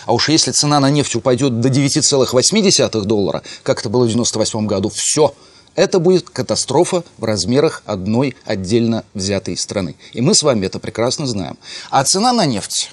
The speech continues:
может упасть в любой момент, как только будет изобретен альтернативный, дешевый источник энергии.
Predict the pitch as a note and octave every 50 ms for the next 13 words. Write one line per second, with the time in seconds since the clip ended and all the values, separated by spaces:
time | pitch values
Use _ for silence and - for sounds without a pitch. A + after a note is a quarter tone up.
0 | _ _ - B2 A#2 A#2+ A#2 A2 G#2+ - B2 A#2 - - E3+ G#3 C4+ C4+ G#3+ A3
1 | C#3+ A2+ A2+ G#2+ G2 F#2+ F2+ - - - - - - - - _ - B2+ A2+ -
2 | - - F3 G#3+ G3+ - - C3+ A2 A2+ A2+ G2+ G2 - - C#3+ C#3 A#2 B2+ G#2+
3 | - G#2 G2+ - - E3 F3 F#3 - - - - - F#3 F#3 - E3+ C#3+ B2+ A#2+
4 | G#2+ - - D3 D3+ F3 F#3 G3+ _ _ _ - - A#2+ B2+ A#2+ - - A#2 B2+
5 | C3+ E3+ F3+ F3 _ _ _ _ _ - - - - - A#2+ A2 - A#2 B2 A#2+
6 | - - - _ A2 G2+ F#2+ D#2+ - - - -